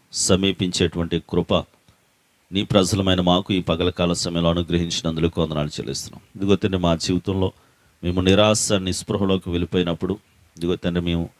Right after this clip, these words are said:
చేసిన ప్రయత్నంలో అపజయము పొందినప్పుడు, మేము ఎందుకు ఇది జయించలేకపోయాం, ఎందుకు మేము సాధించలేకపోయామని ఒకవేళ ప్రశాంతంగా నీ దగ్గరికి వచ్చి ఏకాంతంగా మిమ్మల్ని మేము అడిగితే, ప్రభా, మీరు మాకు ఇచ్చేటువంటి సమాధానం ఇదే, ఈ,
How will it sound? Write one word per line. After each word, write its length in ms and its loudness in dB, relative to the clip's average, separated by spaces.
చేసిన 280 4
ప్రయత్నంలో 680 0
అపజయము 580 2
పొందినప్పుడు, 600 -2
మేము 180 -2
ఎందుకు 380 2
ఇది 260 0
జయించలేకపోయాం, 1000 2
ఎందుకు 300 -4
మేము 200 -2
సాధించలేకపోయామని 1160 0
ఒకవేళ 280 2
ప్రశాంతంగా 720 0
నీ 180 0
దగ్గరికి 380 0
వచ్చి 260 -2
ఏకాంతంగా 680 0
మిమ్మల్ని 340 0
మేము 140 -2
అడిగితే, 440 0
ప్రభా, 200 2
మీరు 180 2
మాకు 240 0
ఇచ్చేటువంటి 460 0
సమాధానం 560 0
ఇదే, 240 -2
ఈ, 80 0